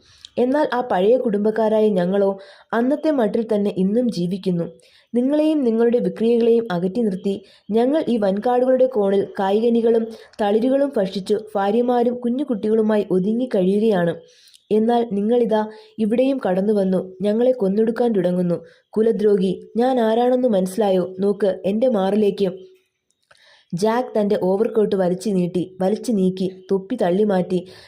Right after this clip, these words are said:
നെഞ്ചുന്തി കാണിച്ചുകൊണ്ട് ജാക്സന്റെ നേർക്ക് വന്നു. ആറടി പൊക്കവും അറുന്നൂറ് റാന്തൽ തൂക്കവുമുള്ള ചാർക്കന്റെ ഭയങ്കര ആഹാരം തന്റെ നേർക്ക് നീങ്ങി വരുന്നത് കണ്ട് ജാക്സൺ ചാടി എഴുന്നേൽക്കാൻ ശ്രമിച്ചു. സാധിച്ചില്ല.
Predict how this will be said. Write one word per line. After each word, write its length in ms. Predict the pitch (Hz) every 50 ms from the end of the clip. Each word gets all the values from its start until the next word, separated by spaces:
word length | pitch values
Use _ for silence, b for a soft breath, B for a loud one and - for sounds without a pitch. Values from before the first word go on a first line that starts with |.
| B B
നെഞ്ചുന്തി 680 | 190 190 190 202 220 247 254 262 233 202 190 208 220 220
കാണിച്ചുകൊണ്ട് 680 | 196 175 175 180 196 185 220 202 196 190 180 185 185 -
ജാക്സന്റെ 500 | 160 185 185 185 190 190 - 226 220 226
നേർക്ക് 340 | 214 190 175 180 185 185 208
വന്നു. 260 | 190 180 175 170 170 - B B B B B B B -
ആറടി 380 | 180 196 208 220 240 247 254 269
പൊക്കവും 540 | 254 - 202 190 190 190 196 202 196 190 190 -
അറുന്നൂറ് 480 | 185 196 196 208 226 240 254 262 220
റാന്തൽ 340 | 208 190 190 190 190 208 202 202 190
തൂക്കവുമുള്ള 720 | 185 185 185 208 214 214 202 190 190 185 180 185 - -
ചാർക്കന്റെ 600 | - 202 190 196 196 190 - 220 214 202 208 208 208 B B B B B B -
ഭയങ്കര 340 | 208 202 208 226 233 262 247
ആഹാരം 460 | 220 196 190 180 196 196 196 196 185 190 - 196 196
തന്റെ 160 | 202 214 233
നേർക്ക് 500 | 208 185 185 196 214 214 - 247 208 185
നീങ്ങി 240 | 185 190 208 226 233
വരുന്നത് 420 | 208 185 180 180 190 196 196 190
കണ്ട് 440 | 196 185 185 180 185 185 185 185 B B B B B B B B B B B
ജാക്സൺ 500 | 165 190 196 196 202 202 - 220 208 185
ചാടി 420 | - 208 190 196 214 226 269 254 220
എഴുന്നേൽക്കാൻ 460 | 190 185 185 190 190 185 202 202 196
ശ്രമിച്ചു. 440 | 190 - 175 175 175 170 - - - - -
സാധിച്ചില്ല. 520 | 190 180 185 190 185 - 196 180 170 160